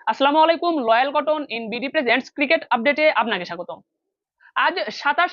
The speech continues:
সেপ্টেম্বর, শুক্রবার। বাংলাদেশ বনাম ভারতের মধ্যকার দুইটি টেস্ট ম্যাচের দ্বিতীয় টেস্ট ম্যাচে আজ টস জিতে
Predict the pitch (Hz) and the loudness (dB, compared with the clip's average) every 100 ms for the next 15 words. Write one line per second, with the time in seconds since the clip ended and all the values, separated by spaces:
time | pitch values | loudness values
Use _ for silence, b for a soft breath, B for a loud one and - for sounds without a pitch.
0 | 240 - 311 320 220 262 311 269 214 165 | -4 -6 -2 2 2 2 -2 0 0 0
1 | - _ _ - 208 302 349 392 381 381 | -4 _ _ -6 -2 0 2 2 2 0
2 | 294 202 277 349 330 240 220 294 311 285 | 0 0 0 0 -2 -2 -2 2 2 2
3 | 190 185 294 320 359 - 285 294 _ - | -6 -2 0 0 -2 0 0 0 _ -12
4 | 226 226 269 277 214 196 311 370 359 285 | -6 -4 0 0 2 0 0 0 0 2
5 | 294 - 226 220 269 285 208 233 214 214 | -2 -4 -10 -4 0 2 2 0 -2 0
6 | 277 320 320 208 180 247 | 2 2 0 -10 -6 -2